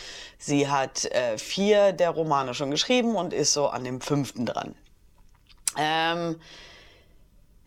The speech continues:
Ellies Bücher handeln von Geheimagenten Argyle und dessen Mission, ein weltumspannendes, äh, Spionagesyndikat zu entlarven.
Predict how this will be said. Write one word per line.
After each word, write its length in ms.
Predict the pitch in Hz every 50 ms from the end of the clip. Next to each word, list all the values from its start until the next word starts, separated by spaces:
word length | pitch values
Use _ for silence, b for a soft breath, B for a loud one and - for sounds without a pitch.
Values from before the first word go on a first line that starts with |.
| -
Ellies 600 | - 254 269 302 302 - 302 302 285 - - 214 196
Bücher 340 | 185 208 254 247 220 254 202
handeln 300 | 190 202 208 202 202 196
von 280 | 165 156 180 180 180 175
Geheimagenten 1120 | 170 156 160 180 220 214 185 190 180 170 170 170 180 - - 165 165 160 160 156 156 156 -
Argyle 880 | - - 120 123 127 135 147 156 165 190 196 214 240 277 294 311 302 -
und 400 | - 170 170 180 170 160 156 -
dessen 300 | 143 139 139 - 214 214
Mission, 680 | 233 226 - - 143 131 120 120 117 110 113 123 120 -
ein 260 | - 123 117 120 110
weltumspannendes, 1000 | 110 120 165 170 - 208 214 - - - 165 165 180 175 180 175 170 - - -
äh, 280 | - 147 147 139 131 135
Spionagesyndikat 1900 | - - 175 160 156 165 170 190 220 220 185 175 170 165 156 151 - - - 131 143 143 135 127 147 185 208 220 208 202 - - - 127 117 123 - - B B B B B B
zu 120 | - - 170
entlarven. 560 | 147 135 131 131 113 110 113 - 113 110